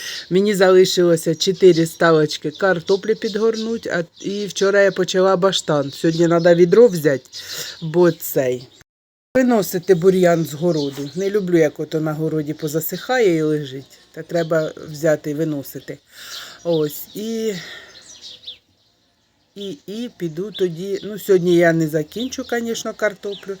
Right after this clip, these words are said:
Я оце собі дві сталки в день постановила, бо дуже-дуже важко мені. Щось я так причесалася сьогодні, петухи кругом стерчать. Бігом, бігом, та й побігла. Зараз наведу собі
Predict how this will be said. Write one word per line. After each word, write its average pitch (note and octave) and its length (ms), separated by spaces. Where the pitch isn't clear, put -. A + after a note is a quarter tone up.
Я E3+ 200
оце E3 240
собі E3 360
дві D#3+ 220
сталки D#3+ 520
в D3 80
день A3 360
постановила, G3+ 840
бо E3+ 180
дуже-дуже F3 760
важко D3 520
мені. C3+ 420
Щось - 240
я F#3 80
так F#3 180
причесалася F#3 840
сьогодні, F#3 320
петухи F3+ 560
кругом E3 400
стерчать. D#3 560
Бігом, F#3+ 420
бігом, G3+ 480
та F3+ 60
й F#3 60
побігла. D#3 560
Зараз D#3+ 460
наведу F#3 440
собі E3 400